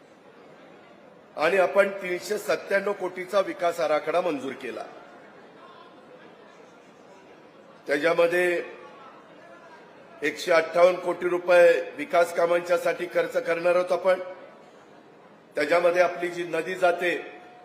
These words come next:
तिथं रिव्हर फ्रंट डेव्हलपमेंट करणार आहे, गॅलरी करणार आहे, कार्यालय करणार आहे,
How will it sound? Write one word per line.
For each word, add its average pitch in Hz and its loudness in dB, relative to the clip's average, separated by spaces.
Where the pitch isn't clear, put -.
तिथं 156 2
रिव्हर 170 6
फ्रंट 175 0
डेव्हलपमेंट 175 2
करणार 175 2
आहे, 180 -2
गॅलरी 165 2
करणार 175 0
आहे, 180 0
कार्यालय 170 0
करणार 170 0
आहे, 185 -2